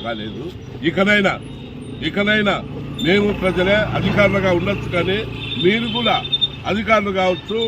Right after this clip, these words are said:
మానవులు కావచ్చు, ఎవరైనా కావచ్చు, చనిపోతే శ్మశానంలోకే పోయేది. ఆ శ్మశానంలో కూడా దళితులకు చోటు లేదంటే ఇది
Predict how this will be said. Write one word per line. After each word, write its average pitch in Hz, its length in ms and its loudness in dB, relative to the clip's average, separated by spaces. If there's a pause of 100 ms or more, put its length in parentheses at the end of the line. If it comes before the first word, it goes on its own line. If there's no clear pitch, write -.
(140)
మానవులు 202 360 -2
కావచ్చు, 185 460 0 (180)
ఎవరైనా 220 320 0
కావచ్చు, 175 440 0 (360)
చనిపోతే 175 560 0 (500)
శ్మశానంలోకే 147 800 -4 (100)
పోయేది. 117 380 -8 (400)
ఆ 170 120 4
శ్మశానంలో 233 720 2
కూడా 226 220 -2 (120)
దళితులకు 190 580 -2 (480)
చోటు 190 320 -2
లేదంటే 170 440 -2 (440)
ఇది 147 140 -4